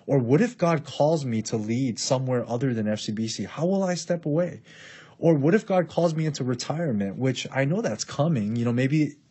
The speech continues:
in three decades, God will call me into retirement.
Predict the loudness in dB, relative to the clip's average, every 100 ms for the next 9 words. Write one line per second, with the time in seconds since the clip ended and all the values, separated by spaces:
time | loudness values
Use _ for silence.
0 | -6 -4 -2 2 4 4 0 2 0 0
1 | 0 0 0 -2 0 2 2 -2 -4 -8
2 | -20 -8 -2 0 0 -2 -2 0 0 0
3 | -4